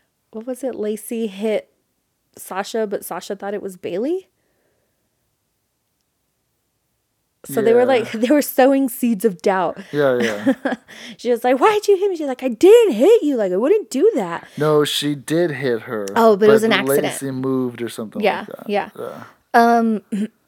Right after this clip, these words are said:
Speaker 1: and then even, like, later on during the match
Speaker 2: So then you're like, "Oh, now Sasha has her justification for turning
Speaker 1: Yeah,
Speaker 2: on
Speaker 1: which
Speaker 2: her."
Speaker 1: is stupid. If they had gone through with it, would have been cheap.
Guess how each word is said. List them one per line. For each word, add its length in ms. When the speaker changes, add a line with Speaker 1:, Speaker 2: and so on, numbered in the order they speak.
Speaker 1:
and 140
then 120
even, 260
like, 180
later 340
on 360
during 220
the 60
match 300
Speaker 2:
So 180
then 200
you're 160
like, 240
"Oh, 160
now 240
Sasha 420
has 200
her 100
justification 840
for 160
turning 240
Speaker 1:
Yeah, 340
Speaker 2:
on 60
Speaker 1:
which 160
Speaker 2:
her." 60
Speaker 1:
is 100
stupid. 460
If 120
they 120
had 240
gone 220
through 180
with 180
it, 120
would 120
have 80
been 160
cheap. 440